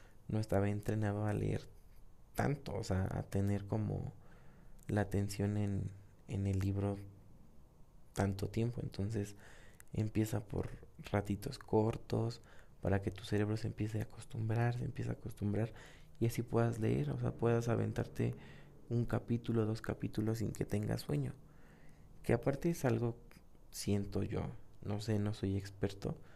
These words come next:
que en parte es algo como normal de la lectura, que te produzca un poco de sueño, pero obviamente no está nor-, no es normal que te produzca sueño a las dos páginas.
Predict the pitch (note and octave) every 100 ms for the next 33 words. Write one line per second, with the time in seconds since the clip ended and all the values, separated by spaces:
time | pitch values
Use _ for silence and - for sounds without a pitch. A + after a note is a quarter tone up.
0 | - - - - - - A2 G#2 G2+ -
1 | G#2+ G#2+ A2 - A2+ A2+ G#2+ G#2 G#2+ G#2
2 | G#2 G#2 - - - - - - - A2+
3 | G#2 G2+ G#2 G2+ G2+ G2+ G2+ G2+ - G#2
4 | A2 A#2 - - - - - - - -
5 | - A2 - G#2+ G#2 G#2 G2+ G2+ G2+ G2+
6 | G2 A2 - - G#2 G#2+ - G2 A2 -
7 | G2+ G2+ G#2+ G#2+ G#2 - A2+ - - -
8 | - - - G#2 G#2+ - G#2 G#2 G#2 G#2+
9 | A2 A#2 A#2 A#2 A2 - G#2 G2 - F#2+
10 | G2 G2 G2 - G2 G2+ F#2+ F2 - -
11 | G#2 - - B2+ - - E3+ C3+